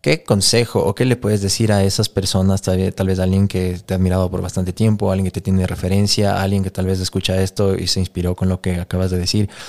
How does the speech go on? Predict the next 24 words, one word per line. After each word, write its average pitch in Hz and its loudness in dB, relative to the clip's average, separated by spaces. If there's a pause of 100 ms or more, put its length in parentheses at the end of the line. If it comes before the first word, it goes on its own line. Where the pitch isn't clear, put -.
(140)
y 107 -4
tal 107 0
vez 107 2
está 101 2
por 95 2
salir 98 2
al, 95 2
al, 95 0
al 98 2
mercado 95 2
laboral 95 4
o 90 2
está 92 2
por 92 0
terminar 92 0
la 90 0
U 95 2
o 98 -4
simplemente 98 0
quiere 95 0
empezar 92 -2
su 90 -4
propio 95 -4
proyecto? 92 -2